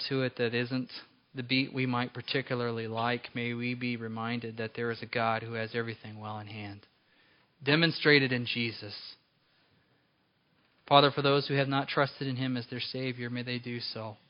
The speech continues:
May the seasons of their life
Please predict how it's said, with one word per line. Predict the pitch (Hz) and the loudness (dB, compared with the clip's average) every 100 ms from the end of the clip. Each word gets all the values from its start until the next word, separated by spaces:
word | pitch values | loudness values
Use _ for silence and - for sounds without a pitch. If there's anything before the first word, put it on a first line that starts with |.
| _ _ _ _ _ _ _ _ _ _ _ _ _ _ _ _ _ _ _ _ _ _ _ _ - _ _ _ - | _ _ _ _ _ _ _ _ _ _ _ _ _ _ _ _ _ _ _ _ _ _ _ _ -20 _ _ _ 2
May | 143 | 4
the | 135 | 4
seasons | - 156 147 143 | 8 8 8 4
of | 135 127 | 4 4
their | 127 | 4
life | 123 127 | 6 6